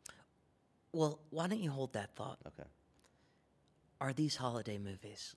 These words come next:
Speaker 2: Okay.
Speaker 1: Die Hard. That's a
Speaker 2: Yes,
Speaker 1: big debate.
Speaker 2: one of the best, best Christmas
Speaker 1: I
Speaker 2: movies.
Speaker 1: agree with that. I agree with
Speaker 2: Yeah.
Speaker 1: that. Bad Santa?
Speaker 2: Gr-, uh, phenomenal. It
Speaker 1: Phenomenal.
Speaker 2: really captures the Christmas spirit.
Speaker 1: Absolutely.
Speaker 2: Unironically.
Speaker 1: I
Speaker 2: I
Speaker 1: ag-,
Speaker 2: really love that song.
Speaker 1: agree with you.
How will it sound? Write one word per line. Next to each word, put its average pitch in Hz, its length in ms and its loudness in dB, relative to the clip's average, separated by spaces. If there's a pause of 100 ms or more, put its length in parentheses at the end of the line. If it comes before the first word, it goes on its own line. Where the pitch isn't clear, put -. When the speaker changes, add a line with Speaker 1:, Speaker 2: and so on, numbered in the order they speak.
Speaker 2:
Okay. 113 340 -2 (1400)
Speaker 1:
Die 107 140 2
Hard. 95 340 -6 (340)
That's 127 140 2
a 82 80 4
Speaker 2:
Yes, 67 60 0
Speaker 1:
big 113 140 0
debate. 95 300 -4
Speaker 2:
one 104 100 4
of 98 60 2
the 95 40 0
best, 87 320 -4 (240)
best 80 220 -6
Christmas - 300 -12
Speaker 1:
I 107 80 0
Speaker 2:
movies. 101 120 -4
Speaker 1:
agree 101 200 -8
with 101 100 -12
that. 107 220 -10
I 107 100 -14
agree 113 140 -10
with 120 100 -12
Speaker 2:
Yeah. - 60 -10
Speaker 1:
that. - 720 -20
Bad 120 240 0
Santa? 127 400 -2 (240)
Speaker 2:
Gr-, 87 80 -10 (100)
uh, - 140 -8
phenomenal. 127 640 6
It - 20 -20
Speaker 1:
Phenomenal. 120 160 8
Speaker 2:
really 190 160 10
captures 165 400 6
the 147 80 4
Christmas 156 320 4
spirit. 104 420 2
Speaker 1:
Absolutely. 113 460 2
Speaker 2:
Unironically. 143 520 4
Speaker 1:
I 101 120 0
Speaker 2:
I - 20 2
Speaker 1:
ag-, 104 80 2
Speaker 2:
really 117 160 4
love 123 140 2
that 90 180 0
song. 104 140 -6
Speaker 1:
agree 107 140 -4
with 101 180 -12
you. 110 60 -12